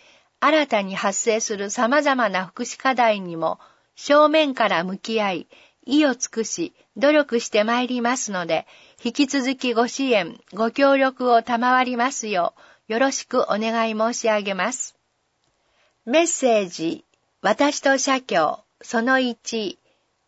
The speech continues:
法人化五十周年記念特集。法人化五十周年を迎え、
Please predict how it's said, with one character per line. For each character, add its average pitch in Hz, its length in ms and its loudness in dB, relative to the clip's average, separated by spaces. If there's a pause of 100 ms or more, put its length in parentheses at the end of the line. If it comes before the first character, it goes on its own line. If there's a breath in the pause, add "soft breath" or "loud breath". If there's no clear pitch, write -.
(160)
法 302 280 6
人 277 320 -2
化 247 240 2
五 220 160 2
十 277 180 0
周 285 280 -2
年 269 260 0
記 254 160 -4
念 254 260 0
特 240 300 -4
集。 - 420 -8 (1120)
法 302 280 4
人 285 280 -4
化 269 200 2
五 233 140 2
十 285 180 0
周 320 280 0
年 240 280 -2
を 180 80 0
迎 175 380 -2
え、 165 200 -4